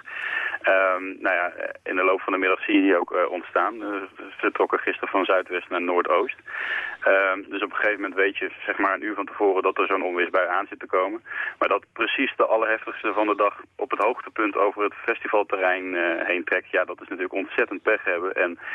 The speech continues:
ja, dat weet je hooguit, nou ja, een kwartiertje, twintig minuten van tevoren, maar, maar niet meer dan dat.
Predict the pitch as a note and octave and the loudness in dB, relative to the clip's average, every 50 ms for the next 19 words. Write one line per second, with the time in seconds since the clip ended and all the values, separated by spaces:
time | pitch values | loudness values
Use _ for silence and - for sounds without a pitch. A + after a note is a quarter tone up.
0 | - - - - - F2 F2+ - - - _ - G#2 F2 G2 G#2+ G#2 G#2 - G#2 | -8 -8 -10 -4 -2 -2 -2 -2 -4 -4 _ 0 0 2 2 2 2 2 2 2
1 | G2 G#2+ A2+ G#2+ - A2 G#2+ G#2 - _ _ _ _ - G#2 G2+ F#2+ F#2+ - - | 4 4 2 2 2 0 0 0 -2 _ _ _ _ -4 0 0 0 0 -2 -4
2 | G#2 - - G#2+ G2+ G#2+ - - A2 G#2+ G#2 G2+ G#2+ A2+ A2 - F#2+ G2 G2 F2+ | -6 -4 -4 -2 -2 -2 -2 0 0 2 2 2 2 2 2 2 0 0 0 0
3 | F#2 F2+ F#2 F#2 G2 G2 F#2+ F#2+ F#2 F#2+ G2 - - F#2 F#2 F#2+ F#2+ F#2 G2 G2 | 0 2 4 4 4 4 4 2 2 2 0 -2 -4 -4 -2 -2 -4 -2 0 0
4 | F#2+ F#2 F#2 F2+ F2 G2 F#2+ - | 2 2 0 0 2 0 0 0